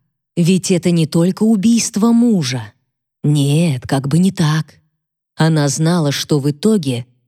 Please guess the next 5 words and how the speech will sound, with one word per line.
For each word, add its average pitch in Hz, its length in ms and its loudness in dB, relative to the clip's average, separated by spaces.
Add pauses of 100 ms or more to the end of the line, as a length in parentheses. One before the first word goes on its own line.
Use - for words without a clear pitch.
Кэтрин 165 680 -2
будет 143 400 -4
качаться 143 540 -4
в - 100 -12
петле. 151 440 -4